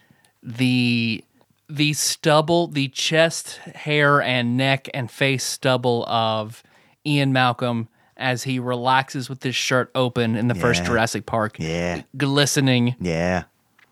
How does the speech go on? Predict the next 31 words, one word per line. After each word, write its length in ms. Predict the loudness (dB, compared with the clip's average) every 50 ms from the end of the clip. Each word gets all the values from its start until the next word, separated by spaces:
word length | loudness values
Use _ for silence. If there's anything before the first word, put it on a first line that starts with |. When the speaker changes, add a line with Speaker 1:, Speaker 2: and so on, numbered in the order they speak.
| _ _ _ _ _ _ _ _ _ _ -8
Speaker 1:
Uh, 440 | -2 2 4 4 6 6 6 4 2 0 -6 -10 _ _ _ _ -18 -12 -4
Speaker 2:
Beautiful. 500 | -2 -2 -2 -2 -4 -6 -6 -8 -8 -8 _ -6
I 60 | -4
love 160 | -2 -2 0
it. 40 | 2
Speaker 1:
beautiful. 440 | 2 2 2 2 0 -4 -6 -6 -4
Just 240 | -2 -2 -4 0 0
because 400 | 0 0 4 4 2 4 2 0
I 100 | -2 -2
guess 360 | 0 2 2 2 2 0 -4
it's 180 | -6 -6 -6
still, 380 | -8 -4 0 2 2 2 2 -2 -8 -20 -20 -14 -10
like, 100 | -2 2
I've 140 | 4 4 4
never 240 | 4 2 0 0 -2
found, 340 | 2 4 4 4 4 2 -4 -6
I 120 | -6 -2 0
think 180 | 0 0 -2
Jeff 320 | -2 0 0 0 0 0 -2
Goldblum 380 | -4 -2 0 2 2 2 2
is 100 | 0 -4
attractive 640 | -6 -10 -8 -4 -2 -2 -2 -2 -2 -4 -4 -4 -4
now. 600 | -6 -4 -4 0 2 2 4 4 4 2 0 0 2
Speaker 2:
Yeah. 220 | 4 4 4 2 -2 -12 -20 _
Speaker 1:
I 180 | -6 -4 -4 -4
do 240 | -4 0 2 4 6
not 220 | 6 4 4 2
think 200 | -4 -6 -6 -4
he 80 | -6 -6
was 260 | -4 -4 -4 -4 -6
back 240 | -6 -8 -8 -8